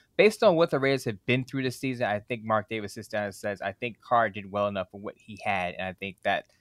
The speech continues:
leads to, for, for some fans, they look at this, unfortunately, another year of Derek Carr and, may-, and possibly an extension.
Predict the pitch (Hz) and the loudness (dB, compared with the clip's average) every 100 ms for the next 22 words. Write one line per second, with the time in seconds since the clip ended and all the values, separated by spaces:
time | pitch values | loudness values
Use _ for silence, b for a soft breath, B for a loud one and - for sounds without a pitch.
0 | _ - 104 113 110 - - 107 95 - | _ -14 -6 -4 -6 -8 -8 -8 -10 -16
1 | b b b b _ _ _ _ _ 123 | b b b b _ _ _ _ _ 2
2 | 113 - - 139 120 165 143 135 117 113 | 2 0 2 2 4 4 4 0 2 0
3 | 117 120 107 110 107 107 151 139 - 107 | -2 -2 -4 -4 -6 0 2 2 0 -6
4 | 65 104 104 113 107 101 104 107 92 82 | -4 -4 -2 -2 -2 -6 -6 -4 -4 -4
5 | 90 85 - 101 95 90 90 98 104 - | -6 -6 -2 0 0 -2 -8 -8 -8 -4
6 | 98 92 95 90 87 - - - - | -4 -4 -10 -14 -14 -20 -20 -20 -20